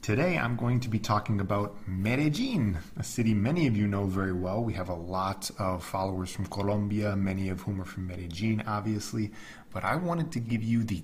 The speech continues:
gringo perspective on Medellin, because I was in Medellin about four years ago. I was there for about six weeks, almost two months, really, like a month and a half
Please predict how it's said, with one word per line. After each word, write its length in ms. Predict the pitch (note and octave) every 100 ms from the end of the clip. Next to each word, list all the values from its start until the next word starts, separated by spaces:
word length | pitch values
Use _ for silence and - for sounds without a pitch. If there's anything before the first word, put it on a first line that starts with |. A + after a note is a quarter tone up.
| -
gringo 540 | G#2 A#2+ B2+ B2 A#2
perspective 1000 | - - F#2+ - - G#2 - - F#2 -
on 300 | G2+ F2+ F2
Medellin, 600 | F#2 F2+ E2 F2+ F2 E2 E2 - - - -
because 240 | G2 F2+
I 140 | F#2
was 200 | F#2+ G2
in 200 | G2+ G2
Medellin 680 | F#2+ G2 F#2 F#2+ G2 G2 F#2+ F#2+
about 300 | F#2 F2+ -
four 420 | - A2+ G#2+ G#2+
years 360 | G2+ G#2+ A#2 C3
ago. 380 | B2+ F2 F2+ -
I 40 |
was 220 | F#2+ F#2
there 240 | F2+ F#2+ F#2
for 380 | - - F#2+ -
about 400 | - F3 - -
six 760 | - - - F#3+ - - -
weeks, 720 | E3 F3 F3+ F#3 - - - -
almost 480 | - G3+ C4 - -
two 160 | -
months, 400 | D3 A#2+ G2 E2+
really, 260 | G#2 G2+ F#2+
like 180 | F#2+ F#2
a 40 |
month 400 | G#2 B2 C#3+ D#3
and 100 | D3+
a 60 | C3
half 540 | G#2 A2 - - -